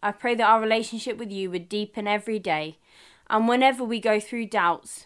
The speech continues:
whenever we go through times of wondering where you are or what's going on, that we'd be able to rely on our head knowledge that you are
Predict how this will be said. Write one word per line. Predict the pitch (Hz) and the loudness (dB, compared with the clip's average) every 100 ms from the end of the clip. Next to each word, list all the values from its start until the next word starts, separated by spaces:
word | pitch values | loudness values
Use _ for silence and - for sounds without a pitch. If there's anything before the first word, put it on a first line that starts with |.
| - | -10
whenever | 214 226 240 | -2 0 0
we | 262 254 | -2 -2
go | 247 247 | -2 -2
through | - 247 | -6 -10
times | 226 - 220 208 | -8 -4 -2 -2
of | 196 | -4
wondering | 190 190 185 185 185 | -4 -4 -2 -6 -4
where | 196 220 | 0 2
you | 247 247 214 | 2 0 2
are | 170 165 | 2 0
or | |
what's | 170 185 214 - | -2 -4 -4 -8
going | 208 202 | -8 -2
on, | 170 160 165 _ _ _ _ _ _ _ _ | -2 -2 -6 _ _ _ _ _ _ _ _
that | 226 226 | -4 -2
we'd | 240 196 | -4 -2
be | 240 | 4
able | 240 240 | 4 2
to | - | -6
rely | 233 233 233 233 | -4 0 2 2
on | 208 | 2
our | 190 185 | 0 0
head | - 220 | -2 -4
knowledge | 202 175 170 170 | -4 -2 -4 -4
that | 190 | -6
you | 185 202 220 214 | -4 -4 -2 2
are | 220 185 160 170 | 4 4 2 -4